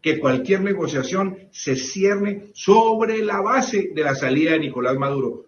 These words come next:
no sobre su permanencia. Y que más países que realmente sean defensores de la democracia y no sencillamente cómplices o lacayos de lo que ha sido la tenebrosa dictadura de Maduro sean los que estén tratando de negociar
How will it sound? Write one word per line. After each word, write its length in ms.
no 280
sobre 260
su 140
permanencia. 580
Y 160
que 120
más 280
países 480
que 120
realmente 680
sean 240
defensores 520
de 80
la 120
democracia 720
y 140
no 220
sencillamente 800
cómplices 720
o 120
lacayos 800
de 60
lo 120
que 80
ha 60
sido 220
la 220
tenebrosa 680
dictadura 460
de 60
Maduro 380
sean 320
los 140
que 100
estén 300
tratando 460
de 60
negociar 580